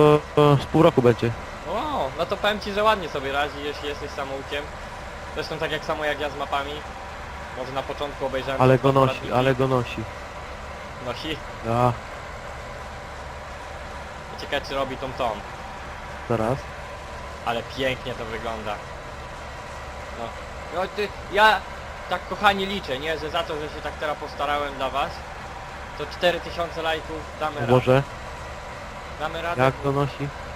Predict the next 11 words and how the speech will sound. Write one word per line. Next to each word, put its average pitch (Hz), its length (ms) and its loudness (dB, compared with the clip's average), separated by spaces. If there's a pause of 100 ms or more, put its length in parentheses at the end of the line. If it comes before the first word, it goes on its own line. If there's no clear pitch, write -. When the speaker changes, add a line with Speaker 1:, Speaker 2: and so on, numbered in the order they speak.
(440)
Speaker 1:
Ty, 156 100 10
może 147 180 10
ja 147 100 10
napełnić 170 560 6
go 151 120 6
muszę? 151 300 0 (1040)
Jak 127 160 4
on 135 60 4
Speaker 2:
Co? 127 60 2
Speaker 1:
ma 131 180 4 (160)
oprys 127 220 -2